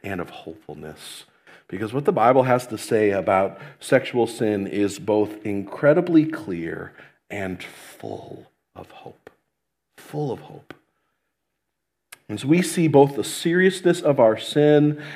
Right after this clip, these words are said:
and the magnitude of Jesus' mercy. What my prayer has been this week is that the gospel might become really good news to you,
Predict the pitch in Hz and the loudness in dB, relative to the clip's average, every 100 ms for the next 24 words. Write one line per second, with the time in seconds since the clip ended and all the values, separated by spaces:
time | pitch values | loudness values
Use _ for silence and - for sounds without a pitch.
0 | - 104 98 90 107 120 160 170 - 151 | -8 -6 -6 -6 -4 -2 -2 -4 2 2
1 | 123 101 - 113 143 151 151 147 98 92 | 2 -4 -6 2 2 2 -2 -10 -8 -4
2 | 113 131 - 139 131 127 - _ _ _ | -2 -2 0 2 2 0 -10 _ _ _
3 | _ _ _ - - - 113 123 123 120 | _ _ _ -20 -20 -6 0 2 2 4
4 | 156 151 143 120 123 120 - 101 95 98 | 6 6 6 4 2 0 -4 -6 -6 -6
5 | 101 101 104 98 - 107 107 104 101 98 | -4 0 0 0 -2 -4 -4 -6 -6 -6
6 | 92 87 92 123 131 131 127 - - 104 | -6 -8 -4 0 0 0 -2 -6 -4 -2
7 | 101 98 87 82 80 - 85 80 82 | -2 -6 -10 -10 -10 -12 -10 -10 -12